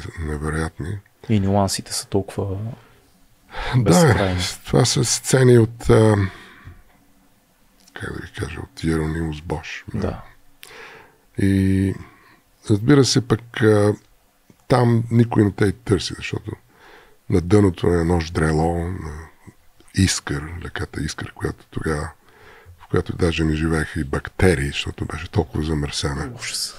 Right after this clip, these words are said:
Speaker 1: А, влакове, които <laughs> не спират на тази гара, и няколко умни колеги, с които можеш да си говориш за всичко. Философия, за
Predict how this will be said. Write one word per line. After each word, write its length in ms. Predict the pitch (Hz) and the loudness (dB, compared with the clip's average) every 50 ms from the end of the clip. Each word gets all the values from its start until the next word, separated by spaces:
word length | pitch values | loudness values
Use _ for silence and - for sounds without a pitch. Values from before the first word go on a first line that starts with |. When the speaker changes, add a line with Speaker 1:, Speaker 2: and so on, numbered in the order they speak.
| - - - - - - - - - - - _ - - - - - - _ _ _ _ _ - - | -18 -18 -16 -16 -18 -18 -20 -20 -20 -20 -20 _ -20 -20 -20 -20 -20 -20 _ _ _ _ _ -12 -8
Speaker 1:
А, 360 | - 82 82 80 76 78 80 82 82 80 76 - - - _ _ _ _ _ _ _ _ - _ _ _ _ _ _ _ _ _ _ _ - - - - - _ _ _ _ - - - - | -6 -4 -4 -4 -4 -2 -2 -2 -2 -4 -6 -10 -16 -20 _ _ _ _ _ _ _ _ -20 _ _ _ _ _ _ _ _ _ _ _ -18 -18 -18 -20 -20 _ _ _ _ -20 -20 -6 0
влакове, 360 | - 95 82 - - - - - | 2 2 2 0 -4 -10 -12 -12
които 320 | - - - - - - - - - | -12 -12 -10 -6 -4 -4 -4 -2 -4
<laughs> 100 | 117 120 - - - _ _ - - - - - - - - - _ _ - | -6 -6 -8 -12 -20 _ _ -20 -20 -20 -20 -20 -20 -20 -20 -20 _ _ -6
не 160 | - - 71 | -4 -4 -4
спират 480 | - - - - - 87 76 71 65 - | -4 -6 -2 0 0 2 2 0 -4 -6
на 120 | 80 78 | -6 -6
тази 320 | - - 78 71 - 73 - | -4 -4 -4 -4 -4 -2 0
гара, 280 | - 65 71 69 69 67 | 2 4 4 6 6 4
и 100 | 65 - - _ _ - - - _ _ - | 4 2 0 _ _ -20 -20 -20 _ _ 0
няколко 440 | 104 117 110 98 95 87 - - 110 | 2 2 2 2 -2 -4 0 4 4
умни 440 | 107 95 95 90 87 85 82 82 - - | 6 6 6 4 2 0 -2 -4 -6 -8
колеги, 340 | - - - 85 90 90 80 | -4 -2 0 0 0 -2 -4
с 80 | - - | -6 -8
които 280 | - 104 98 - - | -8 -10 -8 -8 -6
можеш 260 | 82 80 80 82 78 - | -6 -6 -6 -6 -6 -8
да 40 | |
си 80 | - 107 | -8 -6
говориш 340 | 98 92 80 78 78 78 78 | -4 -4 -4 -4 -6 -8 -10
за 80 | 80 80 82 - - - | -14 -16 -16 -18 -20 -10
всичко. 380 | - - - - - - - - - - - - - - - - _ - - | -6 -4 -4 -4 -6 -10 -14 -16 -20 -20 -20 -20 -20 -20 -20 -20 _ -12 -8
Философия, 600 | - - - - - - 78 - - - 82 80 85 87 85 | -8 -8 -8 -8 -6 -6 -6 -6 -8 -8 -8 -8 -8 -10 -10
за 60 | 85 | -12